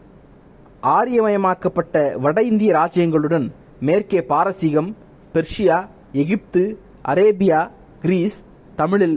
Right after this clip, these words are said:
யவன நாடு ஆகிய தேசங்களுடனும் கிழக்கே பர்மா சுவர்ணபூமி என்றும் கூறுவர். மலேயா, ஜாவா, சாவகம் என்ற பெயரும் உண்டு. சுமத்ரா, சீனம், சீயம், சயாம் என்று ஆங்கிலத்தில் கூறுவார்கள்.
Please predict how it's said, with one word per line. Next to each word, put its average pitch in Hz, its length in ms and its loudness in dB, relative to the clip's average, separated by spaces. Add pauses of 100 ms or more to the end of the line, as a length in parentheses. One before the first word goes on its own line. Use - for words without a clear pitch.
யவன 170 300 2
நாடு 156 340 0 (460)
ஆகிய 165 380 0
தேசங்களுடனும் 156 840 0 (640)
கிழக்கே 247 400 0
பர்மா 180 400 0 (180)
சுவர்ணபூமி 202 720 0
என்றும் 156 360 -2
கூறுவர். 147 420 2 (580)
மலேயா, 175 500 2 (280)
ஜாவா, 156 420 0 (360)
சாவகம் 175 600 -2
என்ற 147 260 -2
பெயரும் 151 420 0
உண்டு. 135 260 -2 (400)
சுமத்ரா, 214 540 0 (160)
சீனம், 196 480 0 (100)
சீயம், 190 440 -2 (340)
சயாம் 185 560 0
என்று 156 300 0 (180)
ஆங்கிலத்தில் 151 580 -2
கூறுவார்கள். 131 540 2